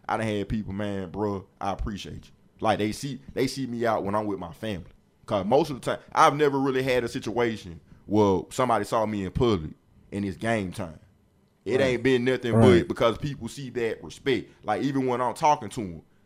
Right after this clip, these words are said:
Speaker 1: I talk to 'em about, like my grandma told me, life ain't nothing but choice. And, you know, and my thing of it is, is that, you know, man, respect people,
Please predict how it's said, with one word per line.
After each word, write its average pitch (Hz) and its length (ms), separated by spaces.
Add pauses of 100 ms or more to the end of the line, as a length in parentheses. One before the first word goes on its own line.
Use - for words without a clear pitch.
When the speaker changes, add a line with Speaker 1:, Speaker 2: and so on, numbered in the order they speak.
(120)
Speaker 1:
I 120 120
talk 123 300
to 123 100
'em 110 100
about, 101 480
like 104 120
my 113 100
grandma 107 260
told 101 300
me, 101 80
life 110 260
ain't 107 160
nothing 101 180
but 85 140
choice. 95 460
And, 101 260
you 127 100
know, 104 240
and 90 200
my 127 140
thing 113 320
of 104 120
it 104 80
is, 104 280
is 92 120
that, 104 200
you 110 120
know, 101 140
man, 98 260
respect - 440
people, 95 280